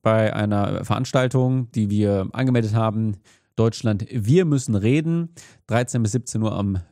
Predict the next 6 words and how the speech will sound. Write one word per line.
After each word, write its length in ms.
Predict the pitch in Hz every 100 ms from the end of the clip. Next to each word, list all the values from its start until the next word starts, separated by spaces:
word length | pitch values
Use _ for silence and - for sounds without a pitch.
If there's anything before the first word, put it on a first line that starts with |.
| _
Burgplatz 920 | 107 104 147 160 - 135 131 - - -
an 120 | 110
der 100 | 104
Rheinpromenade 640 | 104 123 - 113 110 110 110
in 100 | 104
Düsseldorf. 640 | 110 110 104 104 104 -